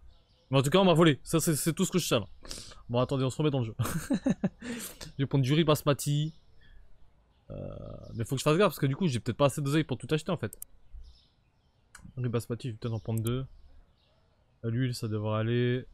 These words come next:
Euh, la javel, je vais peut-être la laisser comme ça pour l'instant. Quoi qu'il me manque, euh, euh, ouais, le petit pchit, le lave-main. Euh, pourquoi je vais à la poubelle, moi ?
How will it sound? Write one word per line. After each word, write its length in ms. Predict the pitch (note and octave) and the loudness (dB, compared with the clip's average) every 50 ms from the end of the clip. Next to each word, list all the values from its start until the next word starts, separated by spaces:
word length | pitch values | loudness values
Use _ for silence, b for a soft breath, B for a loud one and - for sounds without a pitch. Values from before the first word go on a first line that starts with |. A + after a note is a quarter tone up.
| - - | -16 -14
Euh, 180 | - A2+ A2 - - - A2 A2 - _ _ _ - | -12 -12 -12 -12 -14 -14 -14 -16 -18 _ _ _ -4
la 120 | A2+ A#2 | -2 -2
javel, 320 | A2+ G#2+ A#2+ A2+ A2+ B2 A#2+ | 0 0 0 0 0 0 -2
je 80 | A2+ | -4
vais 60 | - - | -6 -12
peut-être 180 | - A#2 - | -14 -10 -6
la 80 | A#2+ A2 | -6 -6
laisser 200 | G#2+ - - - | -6 -6 -8 -8
comme 160 | - G#2+ G#2 | -8 -8 -8
ça 120 | - A2+ | -8 -10
pour 140 | - - A2 | -10 -8 -8
l'instant. 440 | G#2+ G2+ - - - A#2 A#2+ C3 C3+ - - b b b b b _ _ _ _ _ _ _ _ | -8 -8 -10 -12 -10 -8 -8 -8 -10 -14 -18 b b b b b _ _ _ _ _ _ _ _
Quoi 100 | - B2 | -12 -12
qu'il 180 | - - B2 A#2+ | -10 -6 -4 -4
me 40 | A#2+ | -2
manque, 340 | B2+ C3+ C3 - - - - A#2 | -2 -4 -6 -8 -14 -16 -14 -12
euh, 220 | A2+ A2+ A2 G#2+ - _ _ - | -12 -12 -14 -16 -18 _ _ -20
euh, 60 | A2+ - A2 A2 - - _ _ _ _ _ _ _ | -18 -18 -18 -20 -20 -20 _ _ _ _ _ _ _
ouais, 240 | G#2+ G#2 G#2+ A2 G#2+ | -6 -4 -4 -2 -4
le 80 | G#2+ G#2+ | -4 -6
petit 180 | G#2 - - A#2 | -8 -8 -12 -12
pchit, 260 | - - - C3+ A#2 - - | -10 -6 -6 -6 -6 -6 -4
le 80 | A2 A2 | -2 -2
lave-main. 420 | G#2+ G#2 G2+ A2+ G#2+ A2 A#2 B2 - - - - - - - _ _ _ _ _ _ _ _ _ _ _ _ _ _ _ _ _ _ _ _ _ _ _ _ _ _ | -2 -2 -2 -2 -4 -4 -4 -6 -10 -16 -20 -20 -20 -20 -20 _ _ _ _ _ _ _ _ _ _ _ _ _ _ _ _ _ _ _ _ _ _ _ _ _ _
Euh, 100 | A#2+ A2+ | -4 -4
pourquoi 220 | G#2+ - C3+ E3+ E3 | -2 -2 -2 -2 0
je 40 | B2 | 2
vais 40 | |
à 40 | A#2+ | 0
la 60 | G#2 | 0
poubelle, 280 | G2 - A2 G#2+ A2+ G#2+ | 0 -2 -2 -2 -2 -2
moi ? 140 | G2 G#2 | -4 -8